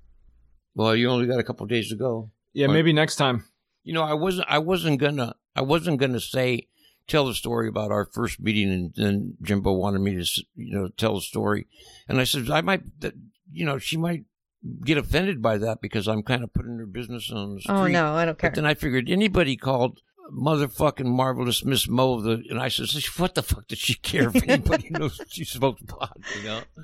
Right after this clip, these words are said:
Speaker 3: I did
Speaker 1: I
Speaker 3: get
Speaker 1: hope I
Speaker 3: really
Speaker 1: didn't ruin
Speaker 3: high,
Speaker 1: your
Speaker 3: though.
Speaker 1: reputation.
Speaker 3: No, no, that Chronic was strong 'cause I was supposed to drive from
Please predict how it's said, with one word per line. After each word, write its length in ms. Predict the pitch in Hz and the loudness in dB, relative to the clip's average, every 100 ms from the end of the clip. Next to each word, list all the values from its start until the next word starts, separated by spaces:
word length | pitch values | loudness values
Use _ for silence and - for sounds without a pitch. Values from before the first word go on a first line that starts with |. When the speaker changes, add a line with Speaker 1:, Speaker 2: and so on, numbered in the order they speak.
| - _ | -20 _
Speaker 3:
I 160 | 226 254 | 4 4
did 260 | 254 285 | 4 4
Speaker 1:
I 40 | 226 | 6
Speaker 3:
get 60 | 277 | 6
Speaker 1:
hope 80 | 254 | 6
I 60 | |
Speaker 3:
really 220 | 233 220 214 | 6 6 6
Speaker 1:
didn't 80 | |
ruin 40 | - | 8
Speaker 3:
high, 100 | 190 | 8
Speaker 1:
your 80 | 220 | 8
Speaker 3:
though. 140 | 151 | 4
Speaker 1:
reputation. 680 | - - 120 120 - 98 104 | 2 0 0 0 -4 -8 -4
Speaker 3:
No, 460 | 208 247 294 202 - 190 | 4 4 6 6 4 2
no, 200 | 220 208 | 2 4
that 260 | 226 254 | 4 4
Chronic 340 | - 277 285 285 | 4 2 2 4
was 160 | 240 - | 2 4
strong 320 | 247 226 220 | 2 2 2
'cause 260 | - 202 - | 0 -2 2
I 100 | 220 | 4
was 120 | 269 | 4
supposed 280 | - 262 247 | 4 2 2
to 80 | 214 | 2
drive 320 | 214 208 202 | 4 4 2
from 480 | - 202 190 180 | 2 2 2 0